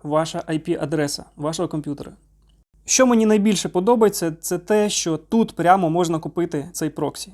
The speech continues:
Не потрібно переривати весь інтернет і шукати проксі. От. Можна його купити, там різні є ціни. І потім, коли ви вже купили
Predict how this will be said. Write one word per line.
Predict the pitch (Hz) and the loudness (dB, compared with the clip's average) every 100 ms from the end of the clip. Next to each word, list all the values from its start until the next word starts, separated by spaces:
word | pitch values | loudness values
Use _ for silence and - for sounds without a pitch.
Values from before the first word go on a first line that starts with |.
| - | -8
Не | 165 196 | -4 0
потрібно | 196 185 175 160 | 0 0 0 -2
переривати | - 170 165 170 185 165 | 0 0 2 2 2 0
весь | 156 165 160 | -2 -2 -2
інтернет | 165 156 151 185 - _ _ _ _ _ _ _ _ | -4 -4 -6 -6 -8 _ _ _ _ _ _ _ _
і | 147 | -12
шукати | 147 147 170 165 160 156 _ | -10 0 2 2 -2 -12 _
проксі. | 147 143 - 214 _ _ _ _ | -10 -10 -16 -20 _ _ _ _
От. | 143 - | -12 -6
Можна | 196 254 247 | 0 2 4
його | 208 | 2
купити, | 202 170 190 185 165 165 156 151 | 0 -2 -2 -2 -4 -2 -4 -8
там | 143 139 | -10 -4
різні | 175 165 151 | -2 0 0
є | 143 | 0
ціни. | - 139 123 - - _ _ _ _ _ _ _ | -2 -4 -4 -8 -16 _ _ _ _ _ _ _
І | 233 240 - _ - | -6 -6 -8 _ 2
потім, | 214 208 170 | 2 4 -2
коли | 180 180 180 | 0 2 2
ви | 160 180 | 2 0
вже | 151 151 | 0 -4
купили | 170 180 160 165 | -6 -2 0 0